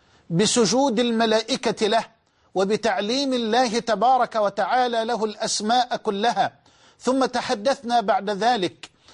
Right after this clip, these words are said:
عن عداوة الشيطان له وعن عصيان آدم وأكله من الشجرة،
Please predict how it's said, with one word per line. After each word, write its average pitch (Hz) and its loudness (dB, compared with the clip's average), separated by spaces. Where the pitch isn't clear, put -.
عن 226 0
عداوة 226 2
الشيطان 220 0
له 208 0
وعن 202 2
عصيان 220 0
آدم 220 2
وأكله 220 0
من 214 -2
الشجرة، 208 2